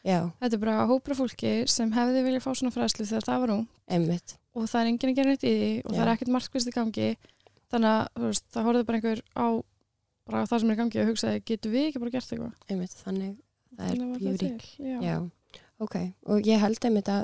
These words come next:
Speaker 1: margir geti verið sammála um það að fyrir alls ekki svo löngu hafi verið mjög mikill skortur á fræðslu og almennum upplýsingum um andleg veikindi.
Speaker 2: Algjörlega.
Speaker 1: Og það er, það er svo ótrúlega stórt vandamál líka, sko, ekki bara fyrir, þú veist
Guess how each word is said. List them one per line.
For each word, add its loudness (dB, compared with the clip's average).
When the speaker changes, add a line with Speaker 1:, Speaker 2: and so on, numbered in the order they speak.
Speaker 1:
margir -2
geti 4
verið 4
sammála 4
um 2
það 2
að -2
fyrir 0
alls -2
ekki -2
svo 0
löngu -2
hafi 2
verið 0
mjög 12
mikill 2
skortur 2
á 0
fræðslu 4
og 2
almennum 4
upplýsingum -4
um 0
andleg 2
veikindi. -4
Speaker 2:
Algjörlega. -4
Speaker 1:
Og -2
það 10
er, 6
það 6
er 6
svo 6
ótrúlega 6
stórt 2
vandamál 4
líka, 4
sko, -2
ekki 0
bara 6
fyrir, 6
þú -2
veist -2